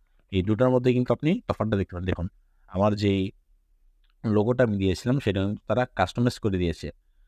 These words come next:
তো বাম পাশে যেটা রয়েছে, সেটা হলো অরিজিনাল ইমেজ, যে এখানে লেখা রয়েছে, এবং ডান পাশে যেটা রয়েছে, সেটা হলো এই ভেক্টরাইজার যে এআইটা,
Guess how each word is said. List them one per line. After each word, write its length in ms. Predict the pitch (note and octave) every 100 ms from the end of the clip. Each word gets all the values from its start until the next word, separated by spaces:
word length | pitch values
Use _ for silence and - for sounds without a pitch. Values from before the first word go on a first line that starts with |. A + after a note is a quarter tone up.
| _ _
তো 120 | F#2+
বাম 260 | F#2 G2 B2+
পাশে 260 | D3 D3
যেটা 160 | B2+ G2+
রয়েছে, 360 | F#2+ F#2 - A2
সেটা 220 | G2+ G#2+
হলো 100 | G2+
অরিজিনাল 460 | G2 G#2 A2+ G#2+
ইমেজ, 240 | F#2+ E2+ A#2+ -
যে 160 | F#2+
এখানে 220 | F2+ F#2+ F2
লেখা 240 | E2+ A2+
রয়েছে, 380 | A2 D#2 - D#3
এবং 280 | A#2+ G2 F#2+
ডান 200 | G2+ B2+
পাশে 260 | D3 - B2+
যেটা 120 | G#2+
রয়েছে, 360 | G2 F#2+ D#3+
সেটা 220 | D#3+ A2 G#2+
হলো 140 | B2+
এই 100 | G2+
ভেক্টরাইজার 640 | F2+ G2 - G#2 G#2 G#2
যে 160 | G2+ F#2
এআইটা, 380 | F#2+ G2 D3+